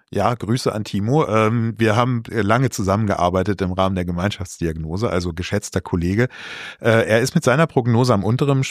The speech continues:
Spektrum dessen, was an Prognosen auf dem Markt ist. Die, äh, ehemaligen Kolleginnen und Kollegen am D I W Berlin, die rechnen mit immerhin eins Komma drei Prozent.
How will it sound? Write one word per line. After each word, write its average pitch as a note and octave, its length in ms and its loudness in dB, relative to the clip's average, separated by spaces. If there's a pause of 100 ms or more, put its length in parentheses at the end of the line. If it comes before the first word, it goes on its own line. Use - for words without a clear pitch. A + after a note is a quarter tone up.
(320)
Spektrum A#2+ 540 0
dessen, A2 360 2
was A2+ 220 0
an G#2+ 240 0
Prognosen G2+ 420 0
auf E2 120 2
dem F2 140 0
Markt E2+ 340 0
ist. B2 340 0
Die, G2 320 2
äh, F#2 300 0
ehemaligen F#2+ 560 0
Kolleginnen F#2 420 0
und F2 80 -2
Kollegen F#2 420 0
am E2+ 140 -2
D E2+ 220 -2
I E2+ 40 -2
W E2+ 120 -2
Berlin, A2 480 2
die G2 100 2
rechnen F#2 300 0
mit F2 100 0
immerhin F2+ 320 -2
eins F2+ 260 -6
Komma E2+ 220 -4
drei G2 300 2
Prozent. - 560 -2